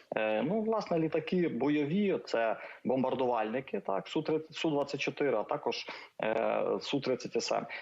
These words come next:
Будь-яка техніка — це небезпечно, е, а... а найголовніше, що, е, видно, що,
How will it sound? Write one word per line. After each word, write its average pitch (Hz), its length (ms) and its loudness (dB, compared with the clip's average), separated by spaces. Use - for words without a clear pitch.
Будь-яка 135 340 0
техніка — 107 460 0
це 101 220 0
небезпечно, 101 1000 0
е, 110 120 2
а... 123 140 2
а 135 100 2
найголовніше, 120 680 2
що, 110 340 0
е, 107 220 2
видно, 107 320 2
що, 107 480 0